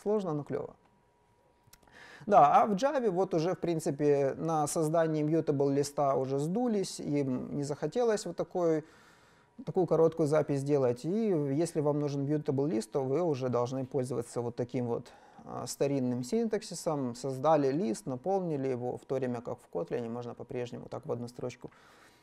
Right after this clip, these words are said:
сделать. И опять же, возвращаясь уже к мутации листа, да, я тут пользуюсь методом add, здесь оператором add. И в данном случае у меня все работает, потому что уже у меня mutable имплементации.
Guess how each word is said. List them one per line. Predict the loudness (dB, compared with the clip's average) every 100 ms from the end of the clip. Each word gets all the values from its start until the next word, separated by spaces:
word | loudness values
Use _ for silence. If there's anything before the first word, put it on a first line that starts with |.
| -20 -12
сделать. | -10 -8 -8 -10 -14 _ _ _ _ _ _ _ _
И | -2 2
опять | 4 4 4
же, |
возвращаясь | 4 4 4 0 2 4 4 0
уже | -4 0 0 0 -2 -12 _
к | 2 4 2 0 -14 -20 -6
мутации | -4 0 2 0 0 -4
листа, | -4 -2 -2 0
да, | -2 -4
я | -4
тут | -6 -4
пользуюсь | -4 -2
методом | -4 -2 -2 -2 -4
add, | -6 -6
здесь | -6 -6 -4 -6
оператором | -4 -2 -2 -2 -2 -2 -4
add. | -2 -2 -2 -6 -20 -20 _ _ -8
И | -2 2
в |
данном | 4 4 0
случае | -2 -2 -2
у |
меня | -2 -2
все | -2
работает, | 0 0 -2 -4 -4
потому | -6 -6 -6
что | -6
уже | -8 -4 -4
у |
меня | -4 -4 -6 -6 -10 -18 _ _ -20 -8
mutable | -4 0 0 0 0 0
имплементации. | 0 -2 -4 -2 -2 -2 -8 -14